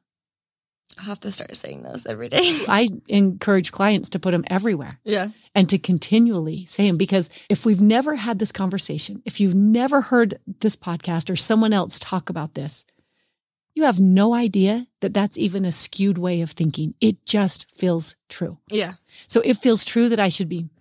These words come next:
Speaker 2: married and done with school at twenty. It feels true that I have to prove my worth. But those are just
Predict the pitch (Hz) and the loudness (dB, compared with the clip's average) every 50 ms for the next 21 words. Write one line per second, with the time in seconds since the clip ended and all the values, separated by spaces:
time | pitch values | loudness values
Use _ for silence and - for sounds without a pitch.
0 | _ _ _ _ _ 214 196 208 202 202 208 226 220 208 185 165 175 170 170 165 | _ _ _ _ _ -2 2 4 4 4 4 4 4 2 2 2 0 0 0 0
1 | - - - 220 202 196 - - - 214 220 233 254 254 254 262 - _ _ _ | -2 -2 0 0 0 0 0 -2 -2 0 2 2 2 0 -2 -4 -8 _ _ _
2 | _ _ _ _ - 185 - 214 196 185 - - - 240 226 220 190 185 180 175 | _ _ _ _ -4 -2 0 0 0 0 0 0 2 2 4 4 2 2 0 -2
3 | 170 175 180 - - 151 - - 220 220 202 - 185 170 165 151 165 185 208 226 | -2 -2 -4 -4 -4 -6 -2 0 2 2 2 2 0 -2 -2 -2 -2 -2 -4 -4
4 | 208 - _ - - - _ - - - 294 311 - 339 285 - 285 254 - - | -6 -8 _ -20 -20 -20 _ -12 -6 -4 -4 -2 -2 -4 -4 -2 -2 0 0 -2